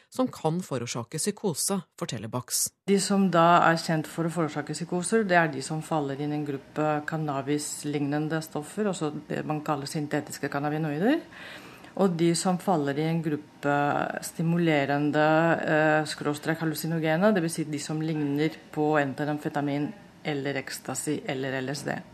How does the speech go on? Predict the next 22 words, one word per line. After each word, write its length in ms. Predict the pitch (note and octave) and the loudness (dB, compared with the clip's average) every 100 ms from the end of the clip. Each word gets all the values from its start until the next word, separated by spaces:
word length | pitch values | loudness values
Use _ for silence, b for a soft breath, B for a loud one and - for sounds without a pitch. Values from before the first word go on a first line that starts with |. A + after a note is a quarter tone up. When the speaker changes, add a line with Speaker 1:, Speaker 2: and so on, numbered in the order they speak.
| - | 4
Speaker 1:
Ulike 400 | B3 F3 F3+ A#3+ | 6 6 4 0
studier 520 | - F3+ D3+ G3+ A#3+ | 0 0 4 6 6
viser 260 | G3 - F3+ | 4 4 2
at 140 | F#3+ | 0
folk 300 | - G#3+ - | 0 0 2
ofte 300 | B3 - - | -2 0 0
velger 320 | B3 F#3+ C#3+ F#3+ | 2 2 2 0
å 60 | |
handle 260 | A#3 D3+ A#2+ D3 | 0 -2 0 2
syntetiske 640 | G#3 F#3+ B2 C#3+ - F#3+ | 2 2 -2 -2 2 2
rusmidler 480 | C#3+ - D#3 D3+ F3 | 2 0 0 0 0
på 140 | A#3+ | 4
nett 380 | A3 A3+ - - B B B - | 6 6 2 -16 B B B 0
fordi 160 | G3+ | 2
det 100 | C#3+ | 4
er 80 | F3+ | 4
mindre 380 | D3 A#2 A2+ F3 | 2 0 0 0
sjanse 400 | F#3 A2+ - A2+ | 0 -2 -4 -6
for 160 | - | -6
å 20 | A2 | -4
bli 140 | C3+ | -4
tatt. 400 | - D#3 _ - | -4 -8 _ -16